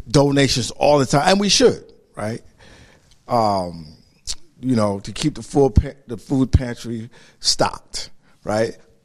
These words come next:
Folks love to give charity. Folks will give money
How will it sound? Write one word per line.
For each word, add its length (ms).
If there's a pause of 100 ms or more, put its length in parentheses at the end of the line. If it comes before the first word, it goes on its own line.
(140)
Folks 360
love 360
to 80
give 280
charity. 420
Folks 320
will 80
give 300
money 400